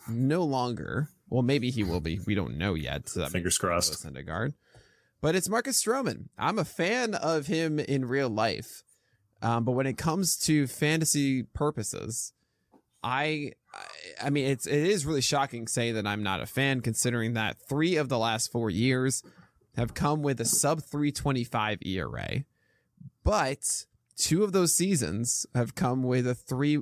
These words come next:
Speaker 1: oh, sorry, a one three one whip along the way. It was a dramatic shift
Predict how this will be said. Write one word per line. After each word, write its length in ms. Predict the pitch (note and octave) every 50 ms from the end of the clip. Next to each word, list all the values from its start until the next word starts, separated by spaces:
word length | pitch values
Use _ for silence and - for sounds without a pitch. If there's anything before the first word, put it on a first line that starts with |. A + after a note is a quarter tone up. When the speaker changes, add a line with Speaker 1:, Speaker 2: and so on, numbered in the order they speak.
| - -
Speaker 1:
oh, 140 | B2+ C3 B2+
sorry, 280 | A2 - - D3+ B2+ A#2+
a 40 | A#2+
one 320 | A#2 A#2+ C#3 C#3 D3+ D#3+
three 320 | D3 - - C3+ D3 D3 C3
one 360 | A2+ A2 A#2 A#2+ A#2 A2 G2+
whip 400 | F#2 F#2 - - A#2 F2 - -
along 300 | G#2+ G#2+ G2+ F2+ G#2 G2+
the 80 | F#2 F#2+
way. 380 | F2 E2+ D2 A1 G1+ - - - - - - - - _ _ - - - -
It 100 | A#2+ C3+
was 120 | C#3 B2 B2+
a 60 | B2
dramatic 880 | A2+ G#2+ - - C3 B2 A#2+ A#2+ B2 B2 C3+ D#3 F#3+ G3+ G3 F3 - -
shift 600 | - - - D3 B2 F2+ - - - - - -